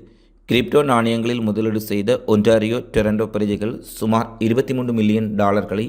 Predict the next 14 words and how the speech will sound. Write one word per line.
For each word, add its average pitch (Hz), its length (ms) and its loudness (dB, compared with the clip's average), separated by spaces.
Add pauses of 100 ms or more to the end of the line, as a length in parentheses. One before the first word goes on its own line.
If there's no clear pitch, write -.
இழந்துள்ளார்கள். 92 640 -2 (760)
கிரிப்டோ 113 360 2
முதலீட்டு 107 400 2
திட்டங்களில் 104 480 -2
பலர் 107 300 0
இவ்வாறு 107 320 0
பணத்தை 104 320 -2
முதலீடு 104 380 0
செய்து, 95 340 -2 (580)
இவ்வாறு 123 360 4
பணத்தை 117 380 -4
மோசடிக்காரர்களிடம் 107 1000 -2
இழந்துள்ளதாக 101 640 0
தெரிவிக்கப்பட்டுள்ளது. 95 720 -6